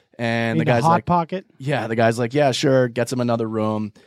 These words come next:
Speaker 1: He's having a snack, hanging out. And then one of Jean-Claude Van Damme's security guards comes in and goes, "Hey,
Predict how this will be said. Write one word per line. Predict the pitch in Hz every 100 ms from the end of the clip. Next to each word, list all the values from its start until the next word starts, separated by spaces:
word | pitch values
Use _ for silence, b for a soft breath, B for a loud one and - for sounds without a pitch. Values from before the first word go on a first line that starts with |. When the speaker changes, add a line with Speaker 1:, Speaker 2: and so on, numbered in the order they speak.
| b -
Speaker 1:
He's | 127
having | 131 123 117
a |
snack, | - 117 113 110
hanging | 117 110 104
out. | 101 101 -
And | 107 107
then | 107 104
one | 110 120
of | 117 107 107
Jean-Claude | - 117 113 117 110
Van | 104 110 101
Damme's | 107 104 101
security | - - 131 123
guards | 107 98 -
comes | 110 104 101
in | 95 95 -
and | 101
goes, | 98 98
"Hey, | 131 131 117